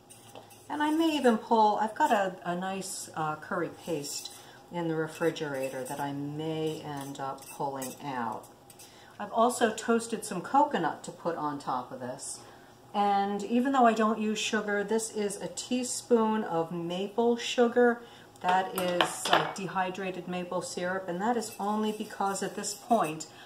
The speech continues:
all I have left is confectioner's sugar and, you know, confectioner's monk fruit, and that would just not go in this. And oddly enough, that is what the recipe calls for,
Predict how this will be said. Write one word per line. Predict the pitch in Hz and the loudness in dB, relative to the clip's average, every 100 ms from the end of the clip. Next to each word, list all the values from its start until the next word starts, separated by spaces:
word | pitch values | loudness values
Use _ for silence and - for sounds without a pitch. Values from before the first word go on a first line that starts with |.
| - - - | -20 -20 2
all | 214 240 240 | 10 10 10
I | |
have | 202 190 180 180 | 6 2 2 2
left | 175 165 147 - | 0 2 2 -4
is | - 160 | -8 -8
confectioner's | - 151 160 185 - 170 143 143 | -6 -6 -2 -2 -2 -4 -4 -4
sugar | - 143 135 135 131 | -6 -6 -4 -4 -4
and, | 143 135 135 131 - - | -6 -6 -6 -8 -12 -10
you | 160 | -8
know, | 151 147 | -8 -8
confectioner's | 165 160 151 - 160 147 156 | -8 -4 -4 -4 -6 -6 0
monk | 151 160 | 0 0
fruit, | - 180 175 175 - - - - | -6 -4 -4 -8 -18 -20 -10 -2
and | 165 165 | 2 4
that | 170 160 | 2 2
would | 160 | 0
just | 160 147 | -2 -6
not | 160 151 160 156 156 147 | -4 -2 2 2 0 -4
go | 139 131 | -4 -2
in | 131 123 | -4 -4
this. | 123 120 - - - - - - - - - - | -4 -6 -8 -12 -14 -18 -18 -18 -20 -14 -8 -6
And | 180 | -2
oddly | 190 240 202 170 | 2 2 2 -2
enough, | 165 175 151 - | 0 -2 -2 -2
that | 165 165 | -2 -2
is | 170 175 175 | -2 -4 -4
what | 170 160 160 - | -2 2 2 0
the | 151 | -2
recipe | 151 156 170 - 143 | -2 -2 -6 -8 -10
calls | - 165 160 165 - | -2 0 2 0 -2
for, | - 123 131 135 | -4 -2 -2 -2